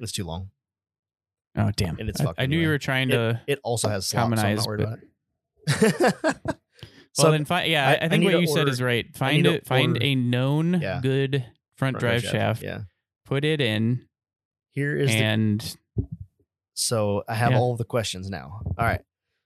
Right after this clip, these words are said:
Speaker 1: So the forty-four is still good. So I'm not going to ton swap. Uh, that was, like, on the table this morning. Like, if it, if it messed up the ring and pinion, like, maybe I should just start looking to do that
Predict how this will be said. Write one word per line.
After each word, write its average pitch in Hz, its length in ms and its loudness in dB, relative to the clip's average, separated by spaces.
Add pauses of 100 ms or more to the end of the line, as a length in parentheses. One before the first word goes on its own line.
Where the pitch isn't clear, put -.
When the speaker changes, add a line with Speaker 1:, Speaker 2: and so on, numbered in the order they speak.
(140)
Speaker 1:
So 131 480 2
the 120 80 -4
forty-four 196 380 2
is 156 60 0
still 147 120 2
good. 120 400 0 (720)
So - 280 0
I'm 117 580 -4
not 131 540 0
going 135 300 4
to 127 200 -4
ton 113 380 -6
swap. 107 420 -6 (1120)
Uh, 113 520 0 (240)
that 131 200 4
was, 123 140 0
like, 117 180 0 (100)
on 120 240 -2
the 110 80 -4
table 131 420 -4
this 127 260 -4
morning. 127 200 -2
Like, 117 140 0
if 107 180 -8
it, 175 160 0 (300)
if 117 180 -6
it 208 200 2
messed 175 280 -2
up 160 120 2
the 127 100 0
ring 139 220 0
and 110 80 -6
pinion, 107 420 -4 (800)
like, 101 300 -4
maybe 101 640 -4
I 135 160 0
should 202 420 -2
just 110 240 -6
start 104 260 -4
looking 98 480 -8
to 92 120 -10
do 85 160 -10
that 71 260 -12